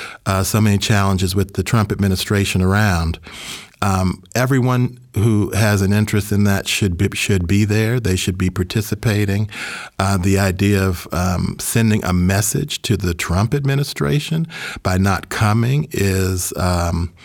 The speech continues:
uh, ill-advised, in my opinion. It doesn't, um,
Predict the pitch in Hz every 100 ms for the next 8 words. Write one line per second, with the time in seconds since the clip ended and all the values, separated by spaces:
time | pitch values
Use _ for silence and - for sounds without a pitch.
0 | - - - - - 92 87 98 101 101
1 | 95 92 98 107 104 107 98 101 - 104
2 | 117 104 90 92 95 95 95 - - 92
3 | 82 87 87